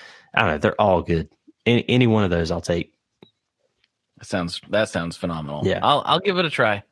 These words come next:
Speaker 1: Yeah.
Speaker 2: I'll give it a try. I'll report back.
Speaker 1: And they don't, it's, it's not, like, there's not a lot of heat to their hot sauce,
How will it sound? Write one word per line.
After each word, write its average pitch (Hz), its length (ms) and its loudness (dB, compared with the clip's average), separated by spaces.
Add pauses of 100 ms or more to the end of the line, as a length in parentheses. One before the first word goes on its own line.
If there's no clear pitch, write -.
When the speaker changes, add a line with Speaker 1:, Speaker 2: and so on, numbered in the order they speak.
Speaker 1:
Yeah. 85 280 0
Speaker 2:
I'll 113 100 -2
give 120 100 -2
it 117 80 -6
a 113 60 -6
try. 101 240 0
I'll 98 200 -2
report 101 400 -2
back. - 320 -6 (120)
Speaker 1:
And 127 120 6
they 135 100 6
don't, 185 280 2 (100)
it's, - 260 -2 (200)
it's - 240 -2
not, 156 360 2 (1300)
like, 113 180 -2
there's 117 180 2
not 143 180 4
a 135 60 4
lot 110 200 2
of 80 60 -6
heat - 400 -2
to 139 120 -2
their 147 180 2
hot 139 180 0
sauce, 156 480 -2